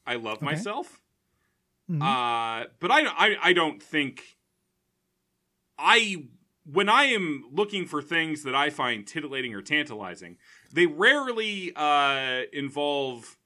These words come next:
Speaker 1: a three hundred pound, extremely hairy, bald man, uh, kinda listlessly thrusting, uh, until he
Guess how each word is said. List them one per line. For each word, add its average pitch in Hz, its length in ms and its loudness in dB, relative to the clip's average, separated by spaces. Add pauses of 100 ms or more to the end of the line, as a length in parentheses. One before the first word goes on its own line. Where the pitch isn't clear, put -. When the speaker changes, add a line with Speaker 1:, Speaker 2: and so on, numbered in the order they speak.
(360)
Speaker 1:
a 131 260 0
three 214 340 -8
hundred 185 400 -2
pound, 160 420 0
extremely 170 580 -6
hairy, 143 380 -2
bald 123 460 -4
man, 101 460 -8 (100)
uh, 104 540 -2 (800)
kinda 165 600 2 (280)
listlessly 160 680 -4
thrusting, 139 800 -4
uh, 110 500 -2
until 120 300 -10
he 120 140 -4